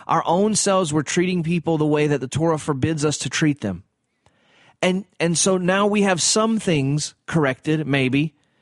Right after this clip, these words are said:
and yet we're still judging other people because they're not where we are. And that is the opposite of the motivation of the Torah. The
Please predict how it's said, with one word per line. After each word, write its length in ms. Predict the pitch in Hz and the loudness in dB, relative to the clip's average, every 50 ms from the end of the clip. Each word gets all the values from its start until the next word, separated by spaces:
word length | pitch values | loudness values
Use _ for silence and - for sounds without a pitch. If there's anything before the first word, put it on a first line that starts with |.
| _ _ _ _ _ _ _ _ _ _ - | _ _ _ _ _ _ _ _ _ _ -2
and 140 | 151 165 170 | 0 2 4
yet 220 | 170 170 170 165 | 4 2 2 2
we're 100 | 180 180 | 0 0
still 540 | 170 - - - - - 208 214 208 196 180 | 0 0 -2 -4 -2 -2 0 2 2 2 0
judging 400 | 151 131 160 156 156 147 156 151 | 0 0 0 0 0 -2 -2 -2
other 260 | 127 156 185 202 196 | 0 0 0 0 0
people 300 | 160 156 151 143 143 143 | 0 0 -2 0 0 0
because 560 | 135 147 139 - 160 151 147 147 139 - - - - _ _ _ _ | -2 -2 -2 0 0 2 2 2 0 -2 -4 -8 -14 _ _ _ _
they're 280 | - - 127 156 160 170 | -6 -2 0 0 2 2
not 240 | 165 165 160 143 165 | 0 0 0 0 2
where 140 | 156 151 | 0 0
we 220 | 151 147 160 160 160 | 2 2 2 2 2
are. 380 | 151 160 151 113 90 - - _ _ _ _ _ _ _ _ _ _ _ _ _ _ | 2 2 0 0 -2 -4 -8 _ _ _ _ _ _ _ _ _ _ _ _ _ _
And 180 | - 156 165 165 | -2 0 0 2
that 140 | 180 185 202 | 2 2 2
is 100 | 208 170 | 2 2
the 160 | 160 180 - - _ - | 0 -2 -2 -2 _ -2
opposite 640 | 165 180 202 233 - - 202 156 123 123 139 147 - | 0 0 0 0 0 0 -2 0 0 0 0 0 0
of 160 | 165 165 156 | 0 0 0
the 80 | 156 151 | 0 2
motivation 560 | 147 147 151 156 143 131 135 139 - - 147 | 2 2 2 0 0 0 0 0 0 0 0
of 80 | 143 143 | 0 0
the 80 | 165 | -2
Torah. 460 | 160 - - 220 214 170 113 92 - _ _ _ _ _ _ _ | -2 -2 -2 0 0 0 -2 -2 -6 _ _ _ _ _ _ _
The 140 | - 160 151 | -4 -4 -4